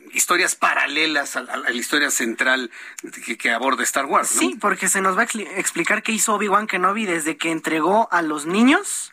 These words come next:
Speaker 2: este, en Tatooine,
Speaker 1: Ujú.
Speaker 2: hasta cuando se vuelve a encontrar con Luke Skywalker de la película tres a la cuatro.
Speaker 1: Ujú.
Speaker 2: Bueno, si quieren más contexto, tienen que ver las películas, sí o sí.
Speaker 1: Sí, bueno, estoy seguro que muchas personas han visto to-, ¿cuántas películas son?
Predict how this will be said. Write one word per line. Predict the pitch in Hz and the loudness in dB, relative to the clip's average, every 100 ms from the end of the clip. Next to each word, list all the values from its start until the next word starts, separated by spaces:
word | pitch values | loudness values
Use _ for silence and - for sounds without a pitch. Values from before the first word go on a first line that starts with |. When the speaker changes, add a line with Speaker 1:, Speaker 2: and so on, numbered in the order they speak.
| - | -10
Speaker 2:
este, | 165 170 160 151 165 156 | -2 2 2 2 0 0
en | 160 151 | 0 0
Tatooine, | 143 - 202 339 392 - | -2 0 0 -2 -4 -6
Speaker 1:
Ujú. | 113 | 0
Speaker 2:
hasta | 151 165 - 165 | 0 0 0 -2
cuando | - 170 170 | 0 -2 0
se | 156 | -2
vuelve | 165 180 | 0 0
a | |
encontrar | 185 151 147 165 | 2 0 0 0
con | 160 | 2
Luke | 151 143 | -2 -4
Skywalker | - 170 175 170 214 - - - | 0 2 2 2 -2 -2 -18 0
de | 160 | 2
la | 165 | 2
película | 170 170 165 | 0 -2 -2
tres | 151 190 202 | 0 -2 0
a | 170 | 0
la | 185 | 0
cuatro. | - 160 151 240 233 _ - | 2 2 2 -4 -10 _ -8
Speaker 1:
Ujú. | 110 104 101 - - | -6 -6 -8 -12 -2
Speaker 2:
Bueno, | 247 262 - _ - | 2 2 0 _ -6
si | - | -4
quieren | - 208 | 0 0
más | 196 185 | 2 0
contexto, | 165 151 202 180 | -2 -4 -2 0
tienen | 185 170 | 2 0
que | 160 | 0
ver | 151 | 0
las | 170 - | 0 -2
películas, | 135 131 123 117 | -6 -6 -8 -6
sí | - | -4
o | - | -2
sí. | - - | -4 -2
Speaker 1:
Sí, | - 175 | 0 2
bueno, | 208 151 | 2 0
estoy | 123 202 | 0 0
seguro | 196 185 | 2 2
que | 156 | 2
muchas | 160 143 | 0 2
personas | 139 147 143 | 2 2 2
han | 139 127 | 2 0
visto | 135 - 147 | -2 2 0
to-, | - 156 - | 2 0 0
¿cuántas | 208 - | -4 -2
películas | 185 180 160 | -4 -2 -2
son? | 208 | -2